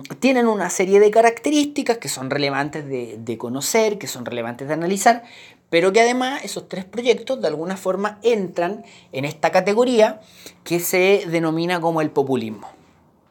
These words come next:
Entonces nosotros, la semana del veintinueve, si lo recuerdan, le dimos una mirada, eh, a cada uno de estos proyectos, ¿no? Conversamos un poquito en ter-, en, en torno a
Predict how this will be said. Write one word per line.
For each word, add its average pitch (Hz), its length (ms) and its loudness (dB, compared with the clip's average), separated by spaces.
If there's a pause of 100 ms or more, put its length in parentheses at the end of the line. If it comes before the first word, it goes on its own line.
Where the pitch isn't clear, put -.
(340)
Entonces 190 340 0
nosotros, 254 640 0 (960)
la 123 140 -2
semana 160 680 2
del 156 540 0
veintinueve, 220 880 4 (380)
si - 220 -8
lo 139 120 2
recuerdan, 202 640 4
le 131 160 -6
dimos 156 380 -6
una 151 480 -4
mirada, 175 680 4 (600)
eh, 120 840 0
a 139 160 2
cada 202 260 6
uno 214 440 -4 (140)
de 117 180 -14
estos 127 220 -16
proyectos, 226 640 -6 (240)
¿no? 220 240 -12
Conversamos 143 600 -4
un 135 140 -8
poquito 156 340 -6
en 156 180 -8
ter-, 147 380 -6
en, 127 440 -6
en 120 260 -12
torno 147 420 0
a 151 240 -2